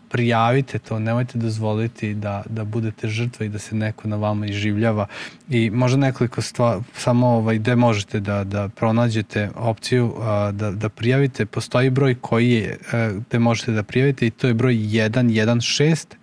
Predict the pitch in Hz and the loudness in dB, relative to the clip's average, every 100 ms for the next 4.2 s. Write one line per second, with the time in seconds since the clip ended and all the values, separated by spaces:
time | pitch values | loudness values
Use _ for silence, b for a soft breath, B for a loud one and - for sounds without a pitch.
0 | _ 113 107 107 117 117 - 110 104 107 | _ -4 0 2 2 0 -2 -2 0 0
1 | 101 107 135 160 - B B B B B | 0 2 2 0 -4 B B B B B
2 | - - - 147 160 139 120 - - 131 | -20 -18 -2 4 4 4 2 2 4 4
3 | 151 - 107 B B _ - 135 110 95 | 4 0 -4 B B _ -2 2 2 0
4 | 95 | -8